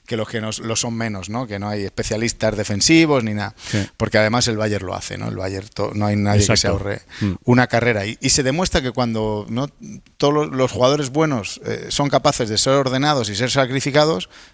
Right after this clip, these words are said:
Speaker 1: eres capaz de ganar a los mejores equipos, ¿no?
Speaker 2: Mm.
Speaker 1: Bueno, esto, una lectura. Vale, esto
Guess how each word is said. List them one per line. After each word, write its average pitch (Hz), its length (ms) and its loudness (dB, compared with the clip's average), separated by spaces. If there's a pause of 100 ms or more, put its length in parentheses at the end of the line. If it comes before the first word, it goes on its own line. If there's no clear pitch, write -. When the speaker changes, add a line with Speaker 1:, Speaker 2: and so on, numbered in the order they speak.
(140)
Speaker 1:
eres 123 240 2
capaz 120 380 2
de 110 240 -4
ganar 95 300 -8
a 110 40 -4
los 113 120 -4
mejores 95 420 -10
equipos, - 460 -16
¿no? - 60 -4
Speaker 2:
Mm. 98 160 0
Speaker 1:
Bueno, 98 320 -12
esto, 104 300 -2 (560)
una 143 180 8
lectura. 120 520 0 (200)
Vale, 113 300 4
esto 147 320 0